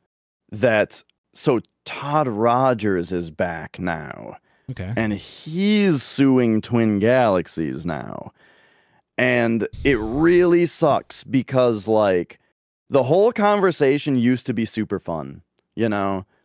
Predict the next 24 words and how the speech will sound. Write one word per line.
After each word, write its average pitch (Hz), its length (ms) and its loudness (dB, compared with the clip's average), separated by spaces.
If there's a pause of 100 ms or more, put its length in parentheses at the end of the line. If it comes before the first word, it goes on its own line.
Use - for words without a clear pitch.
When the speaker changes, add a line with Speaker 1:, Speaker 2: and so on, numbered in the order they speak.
Speaker 1:
Like, 110 180 2
what, 147 380 2
what 139 480 2
are 123 160 4
these 117 260 -2
guys 110 280 2
doing 101 360 -2
next, - 600 -10
you 110 140 -2
know? 104 340 -2 (580)
Um, 90 560 0 (320)
but 104 580 0
when 117 220 0
it 98 160 -2
gets 135 320 0
into 104 1000 0 (200)
the 98 100 -2
lawsuits, 87 1120 -4 (320)
uh, 85 760 2
it, 90 340 -4
and 85 240 -4
especially, 92 1080 0 (260)
especially 123 800 0
with, 110 300 0